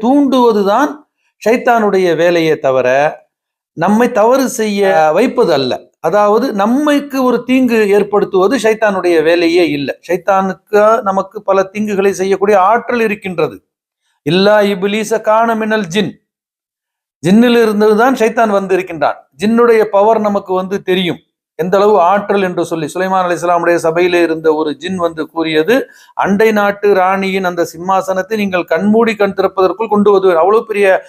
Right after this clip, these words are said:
ஆற்றலுடைய அந்த ஜின்கள் மனிதர்களுக்கு ஏன் எந்த தீங்கும் விளைவிப்பதில்லை என்று சொன்னால், மனிதர்களுக்கு தீங்கு விளைவிப்பதினால்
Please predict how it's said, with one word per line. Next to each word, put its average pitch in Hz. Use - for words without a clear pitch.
ஆற்றலுடைய 220
அந்த 180
ஜின்கள் 170
மனிதர்களுக்கு 233
ஏன் 226
எந்த 208
தீங்கும் 214
விளைவிப்பதில்லை 185
என்று 160
சொன்னால், 220
மனிதர்களுக்கு 240
தீங்கு 277
விளைவிப்பதினால் 185